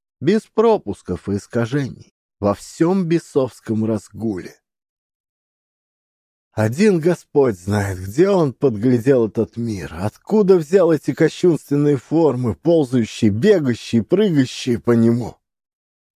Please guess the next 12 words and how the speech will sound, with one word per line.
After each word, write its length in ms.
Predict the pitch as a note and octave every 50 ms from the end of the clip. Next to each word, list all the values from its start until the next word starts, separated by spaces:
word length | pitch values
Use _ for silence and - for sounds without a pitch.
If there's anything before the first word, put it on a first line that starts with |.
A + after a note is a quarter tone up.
| _ -
И 140 | - C#3+ E3
каким 560 | - F#3+ F#3 F3 - - A3 B3 B3+ A#3 A3
бы 140 | G#3 G#3 F#3+
неожиданным 1040 | F#3 F3+ F3 E3+ D3+ B2 - - C#3 C#3+ B2+ A2+ G2+ A2+ G#2+ G2 G2+ G2 F#2+ F#2+ G2
ни 80 | A2+
оказался 800 | B2 A#2+ A2 - C#3 C3 G#2+ - - G#3 F3+ D3 - - C#3+ B2+
источник 640 | A2+ - - - F3+ D#3+ - - - A2 F#2+ - -
этих 340 | A#2+ A2 - A2 G2+ - -
видений, 680 | G#2 G#2 G2+ F#2 A2+ F3 G3 D#3 A2+ A2+ G#2+ G2 F2 -
ясно 460 | - C3+ F3 F#3+ D3+ - - C#3 B2+
было 420 | G#2 F#2 B2 C3 A2+ G#2+ G#2+ G2+ F#2+
одно. 460 | E2+ E2+ E2 F#2 A2 G#2+ F2+ D#2 -